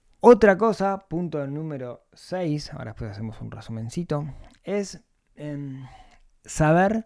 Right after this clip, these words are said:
cuáles son, en qué bancos y cuáles son los números de las cuentas bancarias que tengo y de las tarjetas de crédito. Los tenemos en la billetera, sí, y si la perdemos,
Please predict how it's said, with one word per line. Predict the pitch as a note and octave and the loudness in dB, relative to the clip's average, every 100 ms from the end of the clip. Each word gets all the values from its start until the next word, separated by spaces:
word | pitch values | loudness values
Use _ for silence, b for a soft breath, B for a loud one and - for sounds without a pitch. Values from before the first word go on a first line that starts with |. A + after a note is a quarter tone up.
| _ _ _ _ _ _ _ _ _ _ _ _ _ | _ _ _ _ _ _ _ _ _ _ _ _ _
cuáles | - G3+ F#3 | 4 6 6
son, | - F3 F3+ A3+ - - | 6 6 6 2 -2 -4
en | A#2+ | 0
qué | D3+ | 4
bancos | D#3 E3 E3 E3 - | 4 4 2 -2 -4
y | C3+ | -4
cuáles | C3+ C3 | -2 0
son | D#3 | 0
los | C#3+ | 2
números | B2 D#3 C#3+ | 2 2 0
de | A#2+ | 0
las | A2 | -2
cuentas | C#3 C#3 A2+ | -2 -2 -2
bancarias | A2 G#2 B2+ D3 A#2 | -2 -2 -2 -2 -4
que | - | -8
tengo | A#2 A#2+ C3 D3 - | -4 0 0 -2 -4
y | A#2+ A2+ | -4 -4
de | |
las | G2+ F#2+ | -4 -10
tarjetas | - - A#2+ G2+ | -14 -12 -8 -8
de | |
crédito. | - - D2 - - _ b b b b b b - | -8 -12 -14 -16 -20 _ b b b b b b -6
Los | B2+ | 4
tenemos | C#3+ F3 D#3 | 8 8 8
en | |
la | C#3 | 6
billetera, | C3+ B2 B2 C#3+ A2+ | 6 2 0 0 0
sí, | - B2+ B2 A2+ | -4 0 0 -2
y | - A#2+ | -12 -8
si | B2 | -4
la | A#2+ | -2
perdemos, | C#3+ A3 B3 A#3+ - | -2 0 0 0 -4